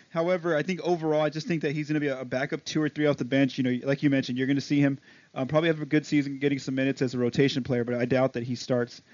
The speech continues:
as well. Uh, Mike, our next question comes from the same person at Giant Steps. They ask,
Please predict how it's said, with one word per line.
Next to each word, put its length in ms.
as 240
well. 340
Uh, 180
Mike, 260
our 60
next 240
question 280
comes 180
from 100
the 60
same 180
person 320
at 260
Giant 280
Steps. 280
They 160
ask, 320